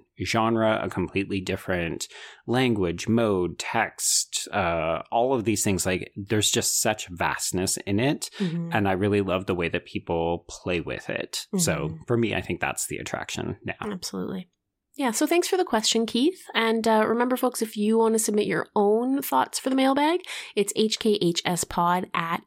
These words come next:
Speaker 2: gmail dot com. Or if you've got something shorter, you can find us on Twitter at H K H S pod or on the hashtag H K H S pod. Joe, where do they find you?
Speaker 1: I'm at B Stole My Remote, and that's the letter B.
Speaker 2: And I'm at Brenna C Gray,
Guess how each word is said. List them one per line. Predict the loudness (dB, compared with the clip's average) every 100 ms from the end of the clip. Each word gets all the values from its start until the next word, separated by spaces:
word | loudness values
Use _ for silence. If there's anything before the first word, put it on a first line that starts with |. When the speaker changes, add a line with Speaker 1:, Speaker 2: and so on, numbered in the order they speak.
| -6
Speaker 2:
gmail | -2 2 2 0 0
dot | -2 -2
com. | -2 2 2 0 -16 -4
Or | 0
if | 2
you've | 2
got | 0 0
something | -2 0
shorter, | 2 2 4
you | 4 2
can | -2
find | 0 0
us | 2
on | -2
Twitter | -2 0 0 -2 -2
at | -2 0
H | -2 -2
K | -2
H | -2 -2
S | -2
pod | 0 0
or | 2
on | 2
the |
hashtag | 0 -2 -2 -2 -2 0
H | -2 -2
K | -2 -2
H | -2
S | -4
pod. | -2 0 0 -4 -16 -10 2
Joe, | 4 6
where | 6
do | 4
they | 2
find | 2 2 4
you? | 4 2 -2 -18 _ _
Speaker 1:
I'm | -2 0 2 4
at | 4 0 -2
B | 0 2 2
Stole | 2 2
My | 4 4
Remote, | 4 4 2 0
and | 0
that's | 2 0
the | 0 2
letter | 2 2 2
B. | 2 0 0 -4 _
Speaker 2:
And | -4 0
I'm | 2 2 2
at | 0 0 -2
Brenna | -2 0 0 -2
C | 0 0 -2 0
Gray, | 4 4